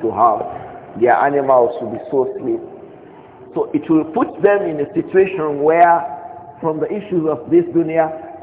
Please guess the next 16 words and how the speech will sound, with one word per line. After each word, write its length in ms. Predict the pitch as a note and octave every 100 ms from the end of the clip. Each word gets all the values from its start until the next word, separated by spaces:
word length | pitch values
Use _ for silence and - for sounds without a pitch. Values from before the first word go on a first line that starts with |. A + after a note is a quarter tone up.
| -
some 160 | C4+
of 160 | B3+ G3
them 220 | A#3+ A#3+
may 120 | G#3+ F#3
even 480 | A3+ A3 A#3 A#3+
be 120 | F#3+ F3
having 460 | E3+ F#3+ F#3+ G3+ G3
inclinations 880 | F#3+ F#3 F#3+ F#3 G#3 G3+ G3+ G3+ G3+
towards, 460 | F#3+ F#3 F#3 F3+ F3+
"Ah, 340 | E3 - - -
but 180 | D#3 D3+ -
these 120 | A3 -
people, 380 | F#3 F#3 G3+ G3+ - - - - - - -
eh, 320 | B1+ C2+ - -
you, 120 | G3
you 240 | G3 F#3+